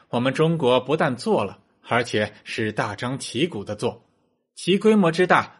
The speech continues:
不但远超日本，甚至超过了美国。新中国的前三十年，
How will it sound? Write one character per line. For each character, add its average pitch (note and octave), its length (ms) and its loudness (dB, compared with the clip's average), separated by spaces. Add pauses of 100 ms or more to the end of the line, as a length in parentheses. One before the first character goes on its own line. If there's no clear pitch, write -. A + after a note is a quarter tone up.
不 A#2+ 100 -2
但 B2 180 2
远 A2 220 0
超 D3+ 220 -2
日 F#3 180 2
本， G2 260 -4 (200)
甚 A2 240 -2
至 G#2+ 180 -4 (220)
超 A2 360 -2
过 G#2+ 200 0
了 G2+ 100 -2
美 F#2+ 220 -10
国。 - 360 -8 (1800)
新 A#3+ 240 0
中 B3 220 2
国 E3+ 120 4
的 F#3 120 4
前 D3 260 -2
三 F3+ 180 2
十 E3+ 120 -2
年， A2+ 320 0